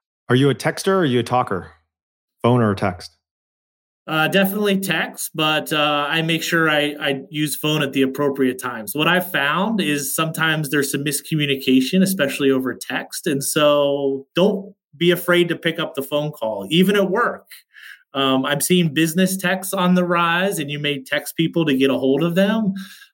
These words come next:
Speaker 2: but don't be afraid to pick up and do voice, because that's, you sometimes lose some context or some nuances when you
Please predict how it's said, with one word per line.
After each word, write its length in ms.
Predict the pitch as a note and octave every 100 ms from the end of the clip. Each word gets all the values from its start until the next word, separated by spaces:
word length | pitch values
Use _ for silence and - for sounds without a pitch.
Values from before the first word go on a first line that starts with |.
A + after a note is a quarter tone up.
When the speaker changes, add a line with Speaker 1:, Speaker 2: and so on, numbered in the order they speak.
| _
Speaker 2:
but 520 | C#3 C#3 C3+ - C3+
don't 240 | B2+ F3 F#3+
be 140 | F#3+
afraid 400 | G3 F#3+ F3 E3+
to 80 | D#3+
pick 260 | - D#3+
up 260 | D#3 D3+ C3+
and 140 | C3+
do 260 | C3 C3+ B2+
voice, 560 | C3 C3 B2 - - -
because 280 | B2+ B2+ A#2+
that's, 480 | C3+ C3 - - - - - _
you 100 | C#3+
sometimes 680 | C3 - E3 E3 D#3+ D3 C3
lose 600 | C3+ C#3+ C#3+ C#3 C3 C3
some 440 | - B2+ B2 B2 -
context 720 | - C3+ C#3+ - D#3 D#3 -
or 80 | A#2
some 320 | - A#2+ A#2+
nuances 800 | C3 C3+ D3 D#3+ E3 F#3+ G3 -
when 160 | B2+
you 100 | B2